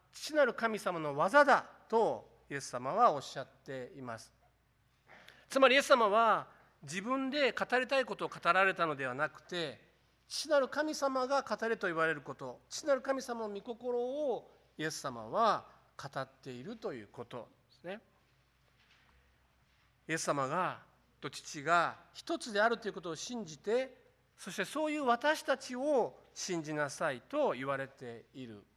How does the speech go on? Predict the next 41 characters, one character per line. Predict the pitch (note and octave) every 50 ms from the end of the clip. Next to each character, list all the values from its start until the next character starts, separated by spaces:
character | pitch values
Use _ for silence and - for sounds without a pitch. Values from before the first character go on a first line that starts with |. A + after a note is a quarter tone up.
| _
わ | - B2 B2 -
け | - A2
で | A2 A2 G#2
す。 | - - - _ _ _ _ _ _ _ _ _ _ _ _ _ _ _ _ _ _ _ _ _ - - _ _ _ _ _ _ _ _ _
ど | - E3+ F4+ A4+
う | G#4+
し | -
て | D#4
そ | - A3 G3
ん | F3+
な | E3+
こ | D3+ D#3+
と | D3 D3
が | B2+ B2+ B2
必 | - - - - D#3
要 | C#3+ C3+
な | C3+ C#3 C#3
ん | C3+
で | A#2 A2+
し | - - B2
ょ | G2+
う | -
か。 | - - - _ _ _ _ _ _ _ _ _ _ _ _
二 | - - - B3+ B3
つ | B3+ - B3+ A#3 A3+ G3+ - -
挙 | - E3 D#3
げ | E3+ D#3
ら | D#3 D3+
れ | D3+ D3
る | C#3+ C3+ - -
と | C#3+ C#3+ D3 C3 A2 G#2+ - _ _ _ _ -
思 | C3 B2 A#2+ A#2+
い | A#2
ま | A2+ A#2 A2+
す。 | - - _ _ _ _ _ _ _ _ _ _ _ _ _ _ _ _ _ _ _ _ _ _ _ _ _ _ _ _ _ -
ま | G#3 G#3
ず | F#3+
一 | F3 - B3
つ | A#3 - A3+
目 | A#3+ A3+
は、 | A3 G#3+ A3 G#3 F#3+ D3+ B2